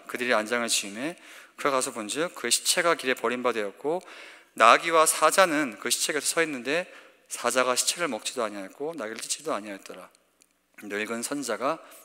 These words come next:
하나님의 사람의 시체를 들어 나귀에 실어가지고 돌아와 자기 성읍으로 들어가서 슬피 울며 장사하되, 그의 시체를 자기 묘실에 두고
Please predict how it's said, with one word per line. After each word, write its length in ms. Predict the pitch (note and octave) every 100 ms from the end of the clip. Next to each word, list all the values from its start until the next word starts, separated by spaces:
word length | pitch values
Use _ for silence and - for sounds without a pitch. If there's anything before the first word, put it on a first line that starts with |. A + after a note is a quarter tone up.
| - _ -
하나님의 460 | - E3 D#3 C#3+
사람의 360 | C3 C#3+ C3+ C3
시체를 520 | - D#3+ D3 E3 F3+
들어 380 | - B2+ C3 E3 - - - -
나귀에 360 | A2+ A2 A#2 A#2+
실어가지고 640 | - E3 C#3+ B2 A#2 A2+
돌아와 440 | A2+ G#2 A2+ D#3+ - - - -
자기 300 | - - A#2
성읍으로 460 | C3+ - F3+ E3 D3+
들어가서 240 | B2 A2+
슬피 380 | A#2 F#3+ - -
울며 200 | C#3 C3
장사하되, 640 | A2+ G#2+ A2+ G#2 G2+ D#3+ F#3+ - _ _ _ _ _ _ -
그의 180 | - B2
시체를 460 | - - D3+ E3
자기 280 | F3+ - A#2+
묘실에 380 | A2 A2+ - A#2+
두고 480 | A2+ A2 C3+ E3+